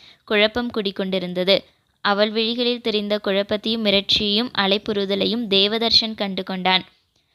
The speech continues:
ஒரு கணம் அவனது புருவங்கள் சுருங்கி முகம் யோசனைக்கு தாவியது. அடுத்த கணம் இயல்பு நிலைக்கு திரும்பியவன் சற்றும் தாமதிக்காமல், "நான் திவ்யா கூட தனியா பேசலாமா?" என்று கேள்வி எழுப்பியிருந்தான் கௌதமை நோக்கி.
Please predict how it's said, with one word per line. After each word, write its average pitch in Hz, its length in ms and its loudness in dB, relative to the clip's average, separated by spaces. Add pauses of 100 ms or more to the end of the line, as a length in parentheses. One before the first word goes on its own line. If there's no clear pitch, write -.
(200)
ஒரு 208 280 -4
கணம் 220 380 0
அவனது 202 460 -4
புருவங்கள் 220 680 -6
சுருங்கி 202 380 0
முகம் 214 360 -2
யோசனைக்கு 214 640 -2
தாவியது. 185 580 0 (480)
அடுத்த 196 420 -4
கணம் 214 280 -2
இயல்பு 208 340 0
நிலைக்கு 202 380 -2
திரும்பியவன் 196 640 -2
சற்றும் 226 520 -6
தாமதிக்காமல், 202 760 -2 (440)
"நான் 196 380 0
திவ்யா 214 300 -2
கூட 247 220 -2
தனியா 208 340 2
பேசலாமா?" 202 840 -2 (100)
என்று 208 380 -4
கேள்வி 196 440 0
எழுப்பியிருந்தான் 190 640 -4
கௌதமை 196 480 -2
நோக்கி. 185 480 -2